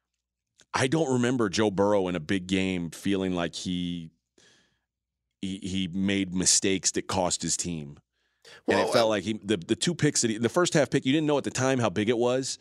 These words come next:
Speaker 2: Yeah, but also the second half pick, too, was just a great defensive play. I mean,
Speaker 1: It was, but he underthrew the ball, or it, or it's a touchdown.
Speaker 2: Uh, sure.
Speaker 1: Like, those aren't things that Joe, like, Joe, and this is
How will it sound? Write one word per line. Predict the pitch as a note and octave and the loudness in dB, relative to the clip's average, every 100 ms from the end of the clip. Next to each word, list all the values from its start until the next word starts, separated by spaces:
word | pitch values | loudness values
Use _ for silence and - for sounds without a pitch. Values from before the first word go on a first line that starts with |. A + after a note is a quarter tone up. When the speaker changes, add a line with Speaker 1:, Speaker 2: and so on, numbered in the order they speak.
| - | 2
Speaker 2:
Yeah, | G3 F3 | 2 2
but | E3 F3+ | -2 -2
also | F#3 F#3+ F#3+ D3+ | -2 -4 -6 -6
the | D3+ | -4
second | E3+ G#3+ - F3+ | 0 0 0 0
half | D3+ B2+ - | 0 -2 -2
pick, | C3 - | -2 0
too, | F3+ | -2
was | C#3 | -2
just | - | -2
a | A2+ | -4
great | - C3 C3 | 0 0 2
defensive | B2 B2+ A#2+ D#2+ - | 4 4 4 -2 -2
play. | - F#3 - | 2 2 2
I | E2+ | -2
mean, | F#2 | 0
Speaker 1:
It | G3 | 4
was, | C4 | 4
but | D#3 | 2
he | C3+ | 0
underthrew | C3+ C#3 | 0 0
the | D3+ | 0
ball, | C#3+ E3 - - | 0 0 -6 -4
or | G2+ | -2
it, | G#2 G2+ | -2 -2
or | G2+ | -2
it's | G#2+ - | -4 -4
a | |
touchdown. | - D3+ - G2+ | 0 0 0 0
Speaker 2:
Uh, | E3 - | 2 2
sure. | - F#3+ F#3+ - _ _ | 2 0 -2 -6 _ _
Speaker 1:
Like, | A2 G2 | 0 4
those | C3 C#3 | 2 2
aren't | D3 | 0
things | C#3 C3+ | -2 -2
that | B2+ | 0
Joe, | C3+ | -2
like, | C3 B2 - - _ _ - | 0 -4 -8 -20 _ _ -6
Joe, | A2+ D#3+ D3+ - _ E3+ | -2 0 -2 -10 _ -8
and | D#3+ D3+ C#3 C3+ D#3 C#3+ D3 | -2 0 0 -2 -6 -4 0
this | D#3 | 0
is | B2 G#2 | 0 -6